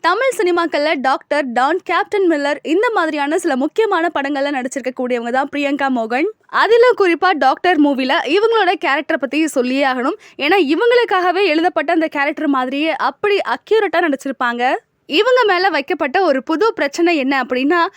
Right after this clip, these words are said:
டாக்டர், டான் இந்த மாதிரியான சில முக்கியமான படங்கள்ல நடிக்கிறதுக்கு முன்னாடியே ஆரம்ப காலகட்டத்துல பிரியங்கா மோகன் அவர்கள் TikTok அப்படிங்கிற ஒரு த்ரில்லரான படத்துல நடிச்சிருக்காங்க அப்படின்னு சொல்லப்படுது.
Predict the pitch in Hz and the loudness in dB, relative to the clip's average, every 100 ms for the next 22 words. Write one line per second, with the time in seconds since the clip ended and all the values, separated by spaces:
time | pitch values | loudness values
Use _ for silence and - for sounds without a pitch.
0 | - - 240 285 403 - 330 339 240 269 | -14 -12 -2 0 0 0 0 0 0 2
1 | 320 339 330 302 294 302 294 381 370 285 | 4 4 4 2 0 0 -2 0 -2 0
2 | 311 - 466 415 403 381 311 320 311 330 | -2 0 2 2 0 -2 -2 0 0 0
3 | 277 302 277 302 269 240 294 370 285 254 | -2 -2 -4 -2 -2 0 2 2 0 -2
4 | 311 - - - 277 494 508 480 370 339 | -4 -8 -14 -2 0 2 0 0 0 0
5 | 349 311 285 285 381 - 339 381 381 359 | -2 -2 -4 -2 -2 0 0 0 2 0
6 | 294 302 311 262 254 427 - - 359 _ | 0 0 0 -2 0 -2 -2 -4 -6 _
7 | 381 349 311 240 262 277 349 254 262 311 | -2 0 -2 -4 -2 -2 0 -2 -2 0
8 | 403 494 381 359 311 269 285 294 247 294 | 2 4 2 0 -2 -2 -2 -2 -2 -4
9 | 240 247 247 247 220 233 254 254 277 247 | -2 -2 0 -2 -2 -4 -6 -4 -4 -2
10 | 240 240 233 240 | -2 -2 -2 0